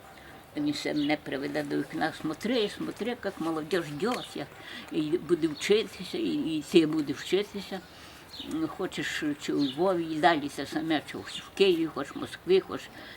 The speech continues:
де хочеш, ми тебе там влаштуємо в школу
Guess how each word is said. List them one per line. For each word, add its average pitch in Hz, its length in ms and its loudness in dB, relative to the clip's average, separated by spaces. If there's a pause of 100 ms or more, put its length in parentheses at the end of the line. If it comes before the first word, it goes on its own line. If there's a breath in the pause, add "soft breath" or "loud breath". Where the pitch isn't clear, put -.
де 165 200 2
хочеш, - 520 -2
ми 151 140 -2
тебе 151 360 -4
там 147 160 2
влаштуємо 143 760 -2 (280 loud breath)
в - 60 -8
школу 175 440 2